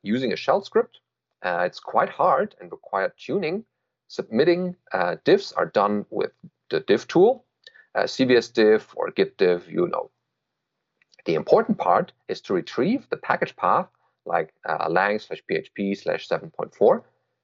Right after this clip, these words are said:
and this allows testing, uh, whether the port exists. Uh, step three then is important. I found, or they found, uh, three cases so far when applying a diff. First one, it works, so we can then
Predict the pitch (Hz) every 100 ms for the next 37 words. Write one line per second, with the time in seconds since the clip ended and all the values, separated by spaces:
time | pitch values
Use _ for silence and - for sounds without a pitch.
0 | _ 85 131 196 165 147 - 139 135 -
1 | 135 139 _ - 90 90 90 - - 80
2 | 82 - - 82 82 - 196 214 - -
3 | _ _ _ _ _ _ _ _ _ 90
4 | 85 - 85 - - 160 240 - 151 233
5 | _ 196 196 165 170 208 214 - _ -
6 | - 117 156 165 _ - - 135 156 -
7 | 127 - _ _ _ - 87 - 202 -
8 | 180 - 170 - - - - - 110 104
9 | 131 95 98 - 147 85 80 - - _
10 | _ _ _ 95 95 - 131 226 _ _
11 | _ _ _ _ _ 190 143 101 - -
12 | - _ _ - 101 95 90 92 90 -
13 | 85 87 78 -